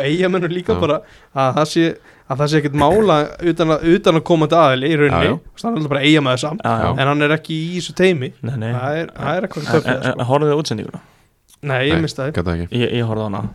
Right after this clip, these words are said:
Speaker 3: Ég, ég verð að fá að minnast á þetta.
Speaker 1: Já, hvað er með?
Speaker 3: Sko, ég, ég, ég elska Vestmannaeyjar,
Speaker 1: Mm.
Speaker 3: en, hérna, ég held að sé leiðilegasta fólk á Íslandi þarna.
Speaker 2: Já, þeir voru, já, ég heyr-, ég sá, las það einhvern, einhvers staðar á Twitter
Speaker 3: Ég
Speaker 2: að þeir voru
Speaker 3: bara
Speaker 2: tuðandi allan tíma.
Speaker 3: það, nei, sko, þú veist, bara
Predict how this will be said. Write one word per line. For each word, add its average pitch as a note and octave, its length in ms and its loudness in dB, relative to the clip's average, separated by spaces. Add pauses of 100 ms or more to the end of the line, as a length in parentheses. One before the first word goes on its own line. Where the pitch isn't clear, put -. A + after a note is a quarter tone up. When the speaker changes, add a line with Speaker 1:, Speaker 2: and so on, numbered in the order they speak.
(240)
Speaker 3:
Ég, A#2+ 160 -6
ég A#2 100 -2
verð B2+ 240 2
að A2 60 -8
fá A2 60 -6
að A2+ 40 -4
minnast A2 240 -8
á G#2+ 60 -8
þetta. - 140 -16 (200)
Speaker 1:
Já, D3+ 100 -6
hvað F3 140 -4
er E3+ 60 -4
með? D#3+ 180 -6
Speaker 3:
Sko, A2 200 -6 (920)
ég, - 200 -4
ég, A#2+ 240 -4
ég A#2+ 180 2
elska B2+ 440 0
Vestmannaeyjar, B2 500 -4
Speaker 1:
Mm. C3 160 -10 (440)
Speaker 3:
en, A#2 340 -2 (440)
hérna, A2+ 420 -6 (220)
ég A#2+ 80 -10
held C#3+ 160 -4
að C#3+ 120 -4
sé A#2 80 -4
leiðilegasta C3 420 -2
fólk E3 220 -4
á B2+ 40 0
Íslandi - 360 -4
þarna. - 160 -16 (520)
Speaker 2:
Já, G2+ 160 2
þeir G#2+ 140 6
voru, A2+ 160 6 (180)
já, A#2+ 140 2 (100)
ég A#2+ 80 4
heyr-, C#3 240 4
ég B2 80 2
sá, D3 140 2 (100)
las D3+ 240 2
það D3+ 120 0
einhvern, B2 280 -2
einhvers - 220 -6
staðar A#2 180 -2
á - 60 -8
Twitter B2+ 240 2
Speaker 3:
Ég G#2 60 4
Speaker 2:
að G2+ 40 2
þeir G#2+ 80 4
voru - 140 6
Speaker 3:
bara B2 100 2
Speaker 2:
tuðandi C3+ 320 4
allan A#2+ 200 0
tíma. A#2+ 120 0
Speaker 3:
það, C#3+ 160 0
nei, C3+ 220 4
sko, C3 160 2 (180)
þú B2 140 -4
veist, A#2+ 160 -4 (180)
bara B2 220 2